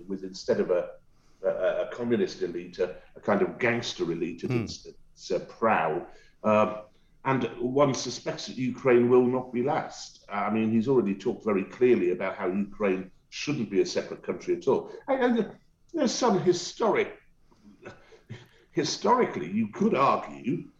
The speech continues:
Speaker 1: that Russia shouldn't be a separate country because
Speaker 2: Right.
Speaker 1: Russia began in Kiev.
Speaker 2: Right.
Speaker 1: You know, that's where Russia started.
Speaker 2: Right.
Speaker 1: Uh, there's a, there's a, a argument for saying that, that, that Ukraine is Russia. Um, but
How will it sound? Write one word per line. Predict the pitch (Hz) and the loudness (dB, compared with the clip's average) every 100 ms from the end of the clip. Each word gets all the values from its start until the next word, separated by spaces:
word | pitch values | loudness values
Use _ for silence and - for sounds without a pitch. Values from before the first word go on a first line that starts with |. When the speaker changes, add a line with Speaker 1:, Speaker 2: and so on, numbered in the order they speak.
| _ _ - - | _ _ -10 2
Speaker 1:
that | 151 | 4
Russia | 107 233 - 120 | 6 4 4 0
shouldn't | - 92 90 | 0 -6 -4
be | 90 | -2
a | 82 | 0
separate | - 80 - - | -2 -6 -8 -12
country | - - - | -12 -12 -14
because | - 101 | -6 0
Speaker 2:
Right. | 113 110 | 2 2
Speaker 1:
Russia | 156 - | 0 0
began | 104 110 - 135 | -2 -2 -2 0
in | 127 110 | 2 0
Kiev. | - 127 143 262 - - | -2 0 4 4 0 -6
Speaker 2:
Right. | 117 120 95 _ - | 0 0 0 _ -14
Speaker 1:
You | 143 156 | -10 0
know, | 214 190 | 2 2
that's | 170 196 - | 2 0 0
where | 139 139 | 2 4
Russia | 127 - 110 | 4 0 -6
started. | 104 - 147 143 - 78 - | -14 -4 -2 -2 -6 -12 -4
Speaker 2:
Right. | 107 95 - | -2 -2 -2
Speaker 1:
Uh, | 123 | 0
there's | 117 127 | 2 2
a, | 131 | 2
there's | 123 127 127 | 2 2 2
a, | 120 - - | 0 -2 -8
a | - - | -8 0
argument | 135 139 117 113 | 4 4 4 -2
for | 107 | -4
saying | 101 120 113 | -4 -2 0
that, | 110 104 101 | -2 -6 -4
that, | 113 - | -4 -2
that | 113 113 | -8 -8
Ukraine | 131 123 - 135 135 131 | -6 -6 -4 0 4 6
is | 196 - - | 4 2 -8
Russia. | - - - - - - - - | -16 -16 -20 -20 -20 -20 -16 2
Um, | 101 117 110 - - - _ - - | 6 8 6 0 -12 -20 _ -8 2
but | 156 - | 2 2